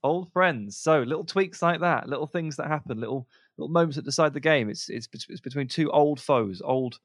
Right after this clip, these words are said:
old colleagues, old foes. It's always very interesting. But I'll move on to point number two, which was that I actually thought the best performance on the night was m-, from Mateus Uribe,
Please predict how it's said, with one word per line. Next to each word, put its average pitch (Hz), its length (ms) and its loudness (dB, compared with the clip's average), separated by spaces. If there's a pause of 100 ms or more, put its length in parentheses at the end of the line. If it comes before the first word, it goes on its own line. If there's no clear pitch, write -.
(180)
old 165 180 2
colleagues, 139 340 2
old 127 220 2
foes. 104 300 2
It's 107 80 -4
always 131 200 0
very 113 240 -2
interesting. - 520 -10 (500)
But 139 100 4
I'll 156 60 4
move 170 140 2
on 165 80 0
to 143 100 -4
point 147 200 0
number 120 160 -4
two, 117 320 -2 (300)
which 123 240 -4
was 113 180 0
that 117 200 6
I 120 100 4
actually 117 200 0
thought 113 160 -8
the 123 60 -6
best 139 380 2
performance 120 560 -4
on 110 140 -6
the 107 80 -4
night 107 240 -2
was 107 160 -8
m-, 110 80 -8
from 113 260 -8
Mateus 135 480 -2
Uribe, 117 600 -6